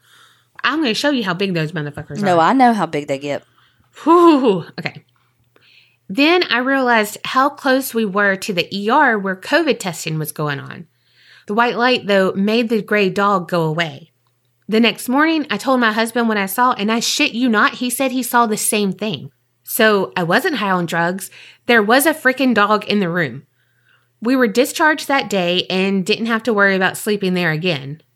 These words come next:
Speaker 1: Sigh. Now,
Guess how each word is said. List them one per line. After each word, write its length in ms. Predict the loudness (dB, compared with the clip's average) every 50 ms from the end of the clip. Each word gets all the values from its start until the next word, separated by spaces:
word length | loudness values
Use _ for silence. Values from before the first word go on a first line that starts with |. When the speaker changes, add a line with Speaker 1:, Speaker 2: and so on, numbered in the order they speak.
| _ _ _ _ _ _ _
Speaker 1:
Sigh. 680 | -18 -14 -10 -6 -4 -4 -4 -4 -8 -12 -12 -12 -12 -14 _ _ _ _ _ _ _ _ _ _ _ _ _ _
Now, 500 | -2 2 2 2 2 0 -2 -6 -10 -16